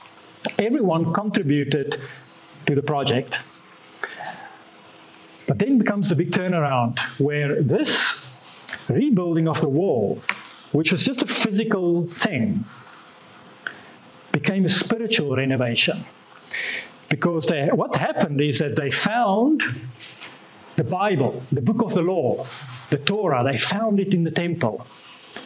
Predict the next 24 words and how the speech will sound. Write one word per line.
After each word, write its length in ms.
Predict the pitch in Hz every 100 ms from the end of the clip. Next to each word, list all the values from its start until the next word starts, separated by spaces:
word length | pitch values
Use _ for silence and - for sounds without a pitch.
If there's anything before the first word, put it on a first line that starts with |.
| - - - - - - - -
And 160 | 185
Nehemiah 340 | 196 185 196 214
says, 220 | 208 147
"But 160 | 165 165
we 100 | 269
need 220 | 269 247
to 80 | 165
read 280 | 226 311 147
this, 440 | 104 - - - - -
because 240 | 208 226 220
this 180 | 262
is 160 | 247 226 233
our 260 | 254 262
book." 400 | 151 311 - - - - - - - - - - - - - - - - - - - - - - - - - - - - - - - - - - - - - - - - - -
Now, 240 | 165 170 175
like 220 | 196 220
we 80 | 196
discussed, 400 | - 214 175 -
when 140 | 214
last 240 | 196 190
did 80 | 190
we 120 | 165
read 200 | 160 160
Nehemiah? 560 | 147 135 135 147 120